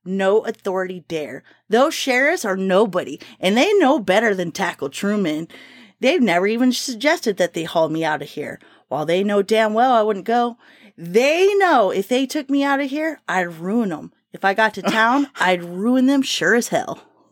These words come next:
Speaker 2: Fuck.
Speaker 1: Mm-hmm.
Speaker 2: This is so aggressive.
Speaker 1: With plenty of hooch at his disposal, Harry was true to his word,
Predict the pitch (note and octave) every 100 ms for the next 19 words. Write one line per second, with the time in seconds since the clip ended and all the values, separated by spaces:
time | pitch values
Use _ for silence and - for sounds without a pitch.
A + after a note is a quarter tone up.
0 | _ - - D5+ - - F4 - - A3
1 | A3+ C4+ G4 _ _ E5 - G#4 - -
2 | - F4 A4+ D#4 G3+ - G#4 - - -
3 | _ A3+ - _ _ - _ - - -
4 | - - A3+ A3+ - C#4 B3 A3+ G#3+ C#4
5 | D#4+ B3 G3 G3 - F3+ - F3+ F#3 G3+
6 | G3 A3 B3 B3+ C4+ B3 - A3 G3+ A3
7 | G#3+ - F3+ D3+ -